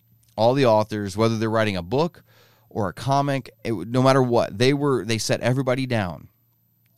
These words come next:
in the same room and said, "Guys, what story do we wanna tell? What universe do we wanna build?" You know, and, and they figured it out. They made this roadmap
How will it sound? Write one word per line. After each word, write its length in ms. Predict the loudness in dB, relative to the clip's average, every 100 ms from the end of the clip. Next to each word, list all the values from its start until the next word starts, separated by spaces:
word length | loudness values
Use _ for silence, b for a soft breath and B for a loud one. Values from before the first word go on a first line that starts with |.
| -2
in 120 | 0
the 80 | 0
same 420 | -2 0 0 -2
room 220 | -2 -4
and 120 | -6
said, 240 | -4 -6 -4
"Guys, 320 | -4 -4 -4
what 200 | -4 -4
story 260 | -2 -2 0
do 100 | -2
we 100 | -2
wanna 200 | -2 -4
tell? 340 | -4 -6 -10 b b b b b
What 260 | -2 -2
universe 520 | 2 4 6 4 2
do 120 | 2 2
we 100 | 2
wanna 240 | 0 -2
build?" 460 | 2 2 2 -4 -10
You 160 | -6 -2
know, 260 | -2 -2
and, 520 | -4 -6 -6 -4 -2
and 200 | 0 0
they 140 | 2 0
figured 540 | -2 _ 0 2 0
it 60 | 0
out. 280 | 0 0 0
They 100 | -2
made 380 | 0 -2 0
this 160 | -2 -4
roadmap 640 | 0 0 0 -2 -4 -6